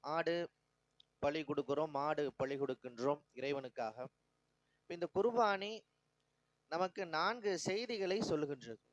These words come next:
முதலாவது செய்தி என்ன? குர்பானிங்கிறது ஒரு கடமை.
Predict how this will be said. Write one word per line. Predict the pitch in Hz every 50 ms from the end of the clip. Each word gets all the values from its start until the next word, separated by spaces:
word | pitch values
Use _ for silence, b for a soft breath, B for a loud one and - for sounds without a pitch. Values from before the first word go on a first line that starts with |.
| _ _ _
முதலாவது | 147 170 220 233 240 233 226 214 202
செய்தி | - - 190 190 185 185
என்ன? | 180 165 165 170 175 180 185 180 _ _ _ _ _ _ _ _ _ _ _ _ _ _ _ _ _ _ _ _ _ _ _ _ _ _ _ _ _ _ _ _ _ _ _ _
குர்பானிங்கிறது | - 202 240 247 254 254 247 226 226 214 208 208 214
ஒரு | 262 277 226 -
கடமை. | - 180 170 185 180 175 156